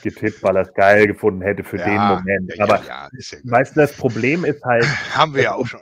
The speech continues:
Speaker 2: öfters gemacht. Aber
Speaker 1: Ja,
Speaker 2: in diesem
Speaker 1: und das
Speaker 2: Fall war es einfach zu offensichtlich.
Speaker 1: Es ist zu offensichtlich und es macht auch keinen Sinn. Wenn Sammy das Ding hier gewinnt,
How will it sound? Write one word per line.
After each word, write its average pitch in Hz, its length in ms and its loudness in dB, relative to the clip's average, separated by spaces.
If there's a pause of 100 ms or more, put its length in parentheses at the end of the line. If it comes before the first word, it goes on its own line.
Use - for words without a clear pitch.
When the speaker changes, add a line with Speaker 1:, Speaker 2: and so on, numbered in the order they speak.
Speaker 2:
öfters - 240 -18
gemacht. - 460 -20 (260)
Aber 120 120 -2
Speaker 1:
Ja, 135 80 6
Speaker 2:
in 151 80 6
diesem 143 220 -2
Speaker 1:
und - 0 -
das - 60 -20
Speaker 2:
Fall 135 220 -2
war 123 180 4
es 120 140 -4
einfach 110 220 -12
zu 135 240 -20
offensichtlich. - 800 -20 (340)
Speaker 1:
Es 120 160 -6
ist 180 200 -2
zu - 160 0
offensichtlich 139 760 -2
und 170 360 2 (500)
es 123 260 -6
macht 120 380 -2
auch 123 200 -2
keinen 107 420 -6
Sinn. 90 380 -10 (400)
Wenn 135 180 0
Sammy 147 460 0
das 139 220 -2
Ding 135 160 -4
hier 127 240 -2
gewinnt, 104 600 -6